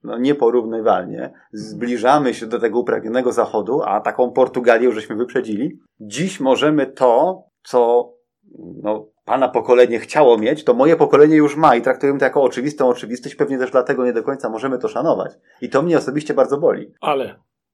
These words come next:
Speaker 2: musimy zauważyć dwie rzeczy. Pierwszą rzecz taką, że nie ma raju na ziemi. Na ziemi jest ziemia. Znaczy, to nie ma takiej sytuacji, że my nagle Polskę żeśmy z jakiejś sytuacji trudnej do raju zanieśli. Nie.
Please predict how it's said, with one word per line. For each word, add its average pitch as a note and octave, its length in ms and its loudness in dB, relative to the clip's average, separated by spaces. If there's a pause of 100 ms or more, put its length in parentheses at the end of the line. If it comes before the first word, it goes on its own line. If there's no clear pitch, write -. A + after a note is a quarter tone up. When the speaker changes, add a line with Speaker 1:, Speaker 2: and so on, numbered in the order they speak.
(200)
Speaker 2:
musimy D#3 260 -8
zauważyć D3 420 -2
dwie C3+ 200 2
rzeczy. A#2+ 380 -10 (220)
Pierwszą E3 340 -2
rzecz A#2+ 200 -10
taką, C#3+ 340 -6
że C#3+ 380 -4 (280)
nie F#3+ 140 0
ma F#3+ 140 2
raju C3 200 4
na A#2+ 140 -4
ziemi. G#2 380 -12 (180)
Na C#3 120 -2
ziemi D3+ 240 -4
jest F#3+ 120 -4
ziemia. G3 420 2 (100)
Znaczy, - 260 -8
to D#3 100 -2
nie F#3 80 0
ma A3 100 2
takiej D#3 240 -2
sytuacji, D3+ 480 -4
że D3 140 -4
my C#3+ 80 -4
nagle D3 280 -2
Polskę D3 380 -2
żeśmy C3+ 300 -8
z - 20 -12
jakiejś C3+ 280 -8
sytuacji C3+ 480 -8
trudnej C#3 520 -6
do C3 240 -6
raju D3 480 2 (120)
zanieśli. B2 560 -8
Nie. A3 340 0